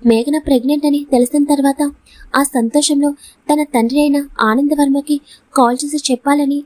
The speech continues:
అనుకుంటాడు. వరుణ్ ఆనంద్ వర్మకి చాలాసార్లు కాల్ చేస్తాడు, కానీ వరుణ్ పైన ఉన్న కోపం వరుణ్ కాల్ను ఆనంద్ వర్మ అటెండ్ చేయడం మానేస్తాడు. వరుణ్కి తన సంతోషాన్ని పంచుకోవడానికి తన కుటుంబ సభ్యులు ఎవరిని కూడా వరుణ్కి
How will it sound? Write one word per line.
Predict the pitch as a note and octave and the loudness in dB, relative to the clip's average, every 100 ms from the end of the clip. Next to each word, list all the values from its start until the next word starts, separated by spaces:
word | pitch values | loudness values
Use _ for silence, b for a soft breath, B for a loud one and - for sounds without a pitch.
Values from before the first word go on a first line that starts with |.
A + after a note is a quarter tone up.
| B3 | 0
అనుకుంటాడు. | A#3 B3 C#4+ C4+ C#4 - b b b _ G#3+ | 0 0 0 0 -2 -4 b b b _ -2
వరుణ్ | A3 B3+ D#4+ - | 0 0 -4 -2
ఆనంద్ | A3+ C4+ D4 | -2 0 0
వర్మకి | D4 C#4+ D4 C#4+ - C4 | 0 0 -2 -4 -2 0
చాలాసార్లు | A3+ C#4 C#4+ C#4+ | 0 0 -2 -2
కాల్ | C4+ B3+ B3+ | 0 0 0
చేస్తాడు, | C#4 C#4+ C#4+ | 0 0 0
కానీ | C#4+ C#4+ C#4+ B B B | 0 0 -4 B B B
వరుణ్ | A3 A3+ C#4 | -2 0 -2
పైన | C#4+ D#4 | -2 0
ఉన్న | D4+ C#4+ | 0 0
కోపం | D4 B3+ A#3 C#4+ D4 b b - | -2 -2 0 -2 -4 b b -2
వరుణ్ | A3 A#3 D4 | -2 0 -4
కాల్ను | C#4+ C#4 C#4 C#4+ C#4+ | -2 -2 0 -4 -2
ఆనంద్ | A3+ A3+ C#4+ C#4+ | 2 2 2 2
వర్మ | C#4+ C#4 | 2 0
అటెండ్ | D4 B3 A3+ D4 C#4+ | -2 -2 0 0 0
చేయడం | C#4+ C4+ | 2 2
మానేస్తాడు. | B3 B3 C4+ C#4 C4+ C#4+ B B B B | 4 2 0 -2 -2 -4 B B B B
వరుణ్కి | G#3+ A3+ D4 D4 D4+ _ _ - C#4+ | 0 2 0 -2 -6 _ _ -2 0
తన | D4+ | 0
సంతోషాన్ని | - A3 A#3 D4+ D4+ D4 C#4+ - | -2 -2 0 0 2 0 -2 -2
పంచుకోవడానికి | A#3 A#3 - D4 D4 C#4 D4+ C#4+ b b - D4 | -2 -2 -2 0 2 0 -2 -6 b b -2 0
తన | D4 | 0
కుటుంబ | C#4+ B3 C#4 D4+ | 0 0 2 0
సభ్యులు | D4 C4 C4+ C#4+ - A3+ | 0 0 0 -2 -4 0
ఎవరిని | A3+ A#3+ C4+ | 2 2 0
కూడా | D4+ D4 D4+ C#4+ b b G#3+ | 0 0 0 -2 b b -2
వరుణ్కి | A3+ A#3 C#4+ D4+ C#4+ | 0 0 -2 -4 -6